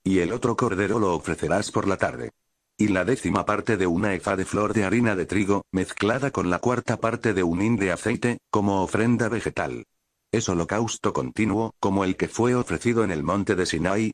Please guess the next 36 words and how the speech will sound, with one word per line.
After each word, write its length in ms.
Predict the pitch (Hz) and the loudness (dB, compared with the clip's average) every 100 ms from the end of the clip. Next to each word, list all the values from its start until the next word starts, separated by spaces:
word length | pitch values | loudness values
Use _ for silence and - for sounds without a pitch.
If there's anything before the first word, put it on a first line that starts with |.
| - | 0
ofrenda 560 | 98 - 110 120 117 | 0 2 2 2 2
de 100 | 95 | -2
fuego 340 | - 92 95 - | 0 0 2 0
para 180 | 82 | -2
ser 220 | 80 104 101 | 0 0 0
recibida 540 | 98 101 92 107 104 | -2 0 0 2 0
con 160 | 104 87 | 0 0
agrado 400 | 80 92 82 80 | 0 0 0 0
por 120 | 85 | -2
el 120 | 78 | -2
Eterno. 380 | 82 76 60 55 - _ _ _ | 0 -2 -2 -8 -12 _ _ _
Y 120 | - 95 | -4 0
su 120 | 95 | 0
libación 480 | 90 95 92 127 120 | 2 0 0 0 0
será 220 | 90 87 | 0 0
la 140 | 76 | 0
cuarta 400 | - 120 - 113 | 0 -2 0 -2
parte 320 | 113 117 117 | 0 -2 0
de 100 | 95 | 2
un 180 | 90 85 | 2 2
hin, 220 | 104 104 107 | 2 0 -2
de 180 | - 82 | -2 0
vino, 360 | 95 113 117 - _ | 2 2 0 -2 _
con 240 | 95 82 | -2 -2
cada 280 | 80 113 139 | -2 -2 -2
cordero. 440 | 104 85 71 - - _ | -2 -2 -4 -8 -16 _
En 160 | - 90 | 0 0
el 100 | 87 | 0
santuario 680 | - 80 76 101 123 120 107 | -2 -4 0 0 2 2 2
derramarás 640 | 90 73 82 92 98 95 | 0 0 -2 0 0 0
libación 540 | 82 80 - 110 107 | 0 0 2 2 4
de 80 | 87 | 4
vino 260 | 92 101 90 | 2 2 2
añejo, 400 | 90 101 113 117 - | 0 0 -2 -2 -2
al 160 | 95 | -2
Eterno. 440 | 90 95 65 58 | 0 0 -2 -6